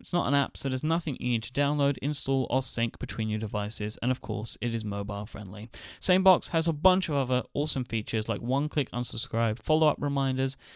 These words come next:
you can snooze non-urgent emails and move attachments to the cloud, and way more. If you're ready to clean up your inbox and spend less time on email, get a risk-free, no credit card required, fully featured trial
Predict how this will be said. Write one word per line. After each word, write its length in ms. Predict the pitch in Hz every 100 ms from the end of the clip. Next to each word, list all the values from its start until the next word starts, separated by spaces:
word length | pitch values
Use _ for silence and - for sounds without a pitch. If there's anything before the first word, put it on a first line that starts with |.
| - -
you 140 | - 117
can 160 | 123
snooze 480 | 117 170 175 170 165
non-urgent 540 | 156 151 127 135 139
emails 480 | - 135 135 131 131
and 120 | 107
move 200 | 110 131
attachments 560 | 131 - 120 - 120 -
to 40 |
the 80 | 110
cloud, 440 | - - 110 110 113
and 260 | 120 120 110
way 420 | 107 104 104 104 - -
more. 380 | 90 80 76 - - - -
If 140 | -
you're 160 | 180 196
ready 220 | 196 170
to 80 | 170
clean 240 | - 180
up 120 | 170 151
your 180 | 165
inbox 420 | 185 160 151 113 -
and 80 |
spend 260 | 131 127 123
less 200 | 127 139
time 260 | - 160 175
on 100 | 170
email, 400 | 131 120 110 117
get 180 | 117
a 60 | 117
risk-free, 640 | 120 175 - - 151 143
no 180 | 127 147
credit 300 | - 165 -
card 240 | 151 131
required, 420 | 131 - 120 117 113
fully 480 | - 220 240 180
featured 480 | 143 - 123 - 240
trial 560 | - 190 135 98 101